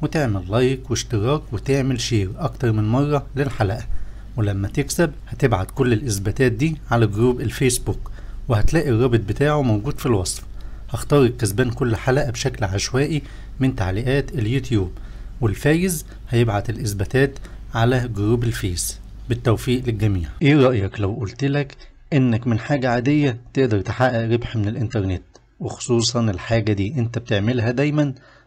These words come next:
بشكل تلقائي؟ مشاهدة فيديو يوتيوب هتاخد خمسة وخمسين سنت، هتشوف فيديو تاني هتاخد ستين سنت،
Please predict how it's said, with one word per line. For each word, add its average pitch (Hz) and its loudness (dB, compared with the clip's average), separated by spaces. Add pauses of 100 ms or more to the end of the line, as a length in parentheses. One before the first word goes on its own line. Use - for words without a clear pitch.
(100)
بشكل 147 -2
تلقائي؟ - -4 (600)
مشاهدة 170 2
فيديو 104 0
يوتيوب 139 -2
هتاخد 123 -2
خمسة 131 -2
وخمسين 113 -2
سنت، 98 -4 (440)
هتشوف 113 -2
فيديو 104 2
تاني 127 0 (160)
هتاخد 110 -4
ستين 113 -4
سنت، 110 0